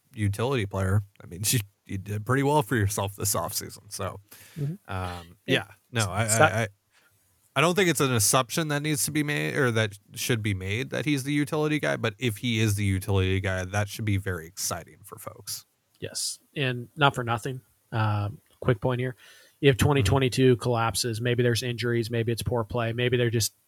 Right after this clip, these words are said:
Speaker 2: just a, they need another year before they really emerge on the scene.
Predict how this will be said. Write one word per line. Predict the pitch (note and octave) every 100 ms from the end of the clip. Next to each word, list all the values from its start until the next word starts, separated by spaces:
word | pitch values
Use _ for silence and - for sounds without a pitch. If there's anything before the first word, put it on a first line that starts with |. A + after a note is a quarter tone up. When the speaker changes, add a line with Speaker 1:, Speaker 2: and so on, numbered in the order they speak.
| _
Speaker 2:
just | C#3+ C3+
a, | C3 B2 _
they | C3+
need | C3+ C3+
another | A#2+ A#2+ A2+ G#2+
year | A2+ - - -
before | A#2 C3
they | A#2+ A#2
really | A#2+ A#2 A#2 A2 _
emerge | C#3 B2 B2+
on | A#2+
the | A#2
scene. | - C3